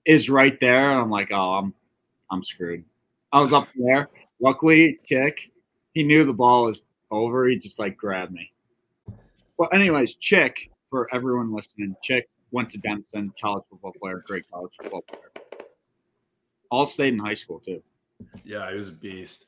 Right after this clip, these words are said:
Speaker 2: Um, but yeah, jokes on everyone else. You guys went on to, what, was it that year you guys won state in football, or sophomore year you guys just won it in every sport?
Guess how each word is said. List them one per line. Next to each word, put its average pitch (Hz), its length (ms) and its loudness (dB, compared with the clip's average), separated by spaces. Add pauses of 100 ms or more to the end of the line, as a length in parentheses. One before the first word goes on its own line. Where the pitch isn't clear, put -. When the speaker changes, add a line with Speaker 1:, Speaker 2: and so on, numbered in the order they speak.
Speaker 2:
Um, 95 480 -10 (120)
but 131 360 -2
yeah, 127 260 -2
jokes 123 380 -4
on 123 160 -4
everyone 110 320 -6
else. 104 280 -8
You 107 140 -10
guys 98 200 -10
went 104 160 -10
on 98 200 -8
to, 95 240 -10 (180)
what, 120 300 -6
was 120 160 -6
it 123 120 -8
that 113 240 -4
year 143 140 -6
you 151 120 -4
guys 147 160 -4
won 143 180 -6
state 139 340 -2
in 131 60 -14
football, 147 420 -6
or 98 280 -4
sophomore 110 560 -6
year 98 80 -12
you 98 200 -10
guys 95 200 -12
just 101 300 -10
won 110 160 -6
it 95 100 -10
in 90 100 -12
every 92 260 -12
sport? 90 400 -12